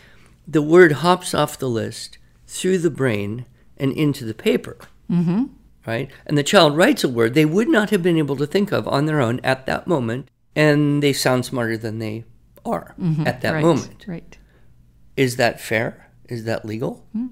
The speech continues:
Speaker 1: But what happens is if those words hop off lists through the brain and into the paper a few times over a course of weeks, months, or years, those words move from a passive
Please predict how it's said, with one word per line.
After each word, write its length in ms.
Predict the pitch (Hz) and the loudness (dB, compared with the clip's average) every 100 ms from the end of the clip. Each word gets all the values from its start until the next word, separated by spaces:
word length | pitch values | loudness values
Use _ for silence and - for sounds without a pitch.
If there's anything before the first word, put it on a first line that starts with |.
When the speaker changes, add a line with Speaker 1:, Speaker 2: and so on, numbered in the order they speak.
| - | -8
Speaker 1:
But 140 | - 147 | 0 2
what 180 | 143 123 | 2 2
happens 420 | 202 - 156 131 | 0 0 -2 -2
is 140 | 131 | -2
if 180 | 139 147 | -4 2
those 240 | 160 131 | 2 2
words 300 | 143 160 135 | 2 2 2
hop 220 | 147 135 139 | -2 0 0
off 180 | 127 - | 0 0
lists 400 | 143 139 - - | 0 0 -8 -18
through 300 | - 165 139 | -4 -2 -2
the 100 | 131 | -2
brain 260 | 135 127 | 0 0
and 80 | 127 | 0
into 200 | 135 120 | -2 -4
the 100 | 110 | -6
paper 500 | 147 147 131 117 110 - _ _ - | -2 -2 0 -2 -4 -16 _ _ -4
a 80 | 139 | -4
few 280 | - 139 113 | -2 -6 -4
times 720 | 160 190 151 117 117 127 - | 0 2 2 0 -2 -6 -4
over 260 | 131 120 | -2 0
a 60 | 113 | -2
course 320 | - 117 - | -2 -4 -4
of 120 | 113 117 | -10 -8
weeks, 260 | 113 - | -10 -8
months, 200 | 117 107 | -10 -8
or 60 | 110 | -8
years, 440 | 113 226 - - _ _ _ - | -8 -8 -10 -14 _ _ _ -4
those 400 | 120 175 220 165 | 8 8 8 2
words 320 | 131 117 123 | 0 -2 -2
move 240 | 127 113 | -4 -4
from 260 | 107 131 113 | -6 -6 -6
a 140 | 107 | -6
passive 540 | 107 - 143 139 131 | -8 0 0 0 -4